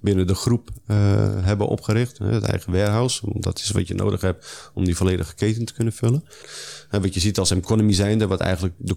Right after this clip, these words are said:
core was. Eh, hè, op zijn top, eh, vijftig, zestig man hadden we daar, eh, daar werken. Hè, dat is nu eigenlijk een veel kleine specialistische groep geworden.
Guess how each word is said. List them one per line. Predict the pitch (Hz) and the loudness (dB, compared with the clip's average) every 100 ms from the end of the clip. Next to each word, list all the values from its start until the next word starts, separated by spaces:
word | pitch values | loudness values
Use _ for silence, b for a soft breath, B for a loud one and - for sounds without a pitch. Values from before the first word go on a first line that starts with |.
| - | 0
core | 113 117 107 | 0 2 2
was. | 123 135 - 104 95 | 0 0 -4 -4 -2
Eh, | 92 92 90 85 | 2 2 2 2
hè, | 98 | 0
op | 101 | 0
zijn | - 92 | -2 -2
top, | 101 95 - | -2 -2 -2
eh, | 87 92 | -2 0
vijftig, | - 98 87 | 0 -2 -2
zestig | - 107 92 | -2 0 0
man | 95 113 | 0 2
hadden | 110 107 | 2 0
we | 107 | 0
daar, | 107 107 107 | 0 2 2
eh, | 107 104 | 2 2
daar | 101 | 2
werken. | 98 101 104 123 - B B B | 2 2 0 -4 -8 B B B
Hè, | - | -2
dat | 107 | 0
is | 90 | 0
nu | 92 | 0
eigenlijk | 90 95 90 | 0 -2 -2
een | 92 90 87 | 0 -2 -2
veel | - 98 | -2 -2
kleine | - - 98 98 | -2 -2 2 2
specialistische | 87 - 92 92 98 - 92 95 | 0 0 -2 0 0 2 0 0
groep | 135 131 | -2 -2
geworden. | - 85 87 110 | -2 -2 -2 -2